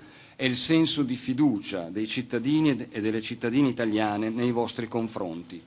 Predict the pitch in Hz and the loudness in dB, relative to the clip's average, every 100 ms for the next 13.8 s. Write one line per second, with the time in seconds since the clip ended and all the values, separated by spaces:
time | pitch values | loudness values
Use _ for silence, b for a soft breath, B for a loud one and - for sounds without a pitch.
0 | - 117 123 127 127 120 - 120 117 120 | -10 -6 -4 0 0 0 -2 -2 -2 -2
1 | 117 120 123 113 110 110 - 113 107 101 | -2 -4 0 0 2 0 -2 -4 -4 -4
2 | 101 85 78 80 80 - _ _ b b | -6 -6 -10 -12 -18 -20 _ _ b b
3 | b b b b b b b b b b | b b b b b b b b b b
4 | _ - 139 156 170 170 165 156 143 131 | _ -2 0 4 6 6 4 2 0 0
5 | 143 147 147 151 151 147 127 123 131 131 | -2 2 4 6 4 2 2 2 4 4
6 | 120 117 120 117 139 135 120 107 123 135 | 2 0 0 2 4 4 0 0 4 4
7 | 127 127 110 104 - - - - _ _ | 4 -2 -4 -6 -12 -20 -20 -20 _ _
8 | - 117 120 120 147 131 120 110 110 117 | -10 -4 -4 2 2 2 0 0 -2 -4
9 | 113 120 120 139 113 - 139 139 127 120 | -2 -2 0 0 -2 0 2 2 0 -4
10 | 120 117 120 120 123 139 143 135 117 117 | -2 0 0 -2 0 2 2 0 -2 -2
11 | 113 110 117 - 151 139 117 107 110 110 | -2 -2 -4 0 2 2 2 0 -2 -2
12 | 110 139 120 110 107 - 117 135 131 107 | -2 -2 -2 -4 -4 -2 -2 -2 -2 -2
13 | 107 110 107 - 156 156 151 | -2 -2 -4 -2 0 2 0